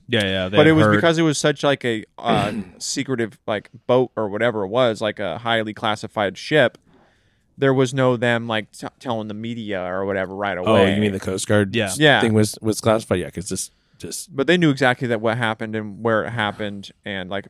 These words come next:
Speaker 2: it's, like, within an hour they
Speaker 3: this
Speaker 2: knew,
Speaker 3: Home
Speaker 2: like
Speaker 3: Depot bucket blowing up. That was
Speaker 2: Yeah,
Speaker 3: not
Speaker 2: 'cause they know where everything's at at all times, right? Like, those
Speaker 1: Yeah.
Speaker 2: people.
Speaker 3: Yeah.
Speaker 2: Or this ship, I mean.
Speaker 3: I
Speaker 2: Like,
Speaker 3: think that, um,
Speaker 2: they
Speaker 3: as
Speaker 2: knew
Speaker 3: I
Speaker 2: it was an implosion. They knew it was,
Speaker 3: Yeah.
Speaker 2: and they knew it within the
Speaker 3: Th-,
Speaker 2: hour.
Speaker 3: they knew, I think they knew that it was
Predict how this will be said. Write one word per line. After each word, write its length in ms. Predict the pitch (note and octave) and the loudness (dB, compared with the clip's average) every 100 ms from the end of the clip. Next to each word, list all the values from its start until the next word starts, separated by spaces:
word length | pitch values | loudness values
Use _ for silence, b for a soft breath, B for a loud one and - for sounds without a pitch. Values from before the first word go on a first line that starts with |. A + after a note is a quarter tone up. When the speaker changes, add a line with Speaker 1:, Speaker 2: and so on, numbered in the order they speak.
| - | -8
Speaker 2:
it's, 220 | B2 - | -6 -2
like, 200 | C3 A#2+ C3 | -2 -2 -2
within 240 | B2+ B2 | -2 0
an 120 | G#2 | -2
hour 360 | F#2 G#2+ G2 D#2+ | -2 -2 -2 -2
they 60 | A2 | 0
Speaker 3:
this 120 | G#2+ | 2
Speaker 2:
knew, 60 | A2 | 4
Speaker 3:
Home 120 | A2+ | 4
Speaker 2:
like 80 | G#2+ | 4
Speaker 3:
Depot 300 | G#2 G#2 F2 | 0 0 -2
bucket 400 | F#2+ F2 G2 - F#2+ | -2 -4 -6 -10 -12
blowing 580 | F#2+ G2 G#2 G2+ F#2 | -16 -8 -2 0 -2
up. 140 | F2 - | -4 -4
That 160 | G2 | -4
was 120 | F2+ F#2 | -2 2
Speaker 2:
Yeah, 160 | D3+ | 2
Speaker 3:
not 120 | G2+ | 2
Speaker 2:
'cause 140 | - D#3+ | -2 0
they 80 | G#3 | 2
know 100 | F#3+ | 4
where 100 | C#3 | 4
everything's 260 | C#3+ A#2 | 0 -2
at 140 | C3 A2+ | 0 0
at 60 | |
all 120 | G2 | -4
times, 480 | F#2+ C3+ C#3+ F#2 A#2 | -6 -8 -8 -8 -10
right? 180 | G#2 G#2 | -8 -6
Like, 160 | A2 G#2+ | -6 -4
those 180 | G#2 | -4
Speaker 1:
Yeah. 60 | F2 | -4
Speaker 2:
people. 380 | C3+ B2 F#2 - _ _ _ | -8 -8 -10 -10 _ _ _
Speaker 3:
Yeah. 360 | A#2 G2 F2+ G2+ | -4 -2 -4 -6
Speaker 2:
Or 80 | B2+ | -4
this 160 | A2+ | -2
ship, 280 | - - A#2+ | -2 0 0
I 80 | - | 0
mean. 220 | F2+ F2 - b b b b b b b | -12 -14 -18 b b b b b b b
Speaker 3:
I 80 | - D3+ | 2 4
Speaker 2:
Like, 60 | |
Speaker 3:
think 180 | D#3+ D#3+ | 4 4
that, 260 | D3 A#2 - | 4 4 2
um, 360 | A2+ G#2+ G2 F#2+ - | 0 0 0 -4 -6
Speaker 2:
they 80 | C3+ | 0
Speaker 3:
as 60 | C#3 | 4
Speaker 2:
knew 80 | C#3+ | 4
Speaker 3:
I 20 | |
Speaker 2:
it 20 | |
was 100 | C3+ | 4
an 180 | B2 A2+ | 0 -4
implosion. 480 | - C3+ C3+ C#3 C3+ | 2 4 4 2 -2
They 120 | A#2+ | -2
knew 240 | A#2 A#2 | -4 -4
it 60 | A2+ | -4
was, 200 | G#2+ G#2 | -6 -6
Speaker 3:
Yeah. 200 | G2+ F#2 | -8 -6
Speaker 2:
and 100 | F#2 | -6
they 60 | A#2+ | -4
knew 180 | B2 A#2+ | -2 0
it 80 | |
within 160 | A#2 B2 | 0 -2
the 120 | A2+ | -2
Speaker 3:
Th-, 120 | G2+ | 0
Speaker 2:
hour. 140 | A2 C#3 | 0 0
Speaker 3:
they 180 | D3+ F#3+ | 4 4
knew, 100 | G3+ | 6
I 120 | D3 | 4
think 180 | E3 E3+ | 2 0
they 80 | D#3 | 2
knew 160 | C3+ B2+ | 4 4
that 100 | A2 | 2
it 80 | |
was 160 | F#2+ G2 | 0 -6